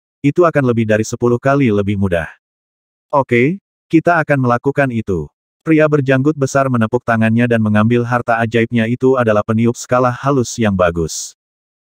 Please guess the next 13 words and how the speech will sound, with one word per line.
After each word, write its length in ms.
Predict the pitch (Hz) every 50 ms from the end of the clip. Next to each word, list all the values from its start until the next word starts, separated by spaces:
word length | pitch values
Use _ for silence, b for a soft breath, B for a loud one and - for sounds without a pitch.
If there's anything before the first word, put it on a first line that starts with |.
| _ _ _ _ -
Yang 200 | 160 160 156 156
lain 200 | 151 147 151 156 156
juga 180 | 147 139 135 139 135
tidak 240 | 139 131 131 127 127
memiliki 400 | 123 123 120 120 120 - 135 127
perselisihan 560 | 123 120 - 127 117 113 - 123 117 117 123
dan 160 | 123 117 120
mereka 400 | 117 113 110 113 117 - 117 107
masing-masing 720 | 104 110 113 - - 135 131 127 123 123 - - 139 127 123
mengeluarkan 640 | 120 113 110 104 101 101 101 104 - 117 107 104
harta 480 | - - 127 123 117 - 135 123 120 120
ajaib 320 | 117 107 123 127 131 127 120 107
mereka. 400 | 104 98 90 - - 85 76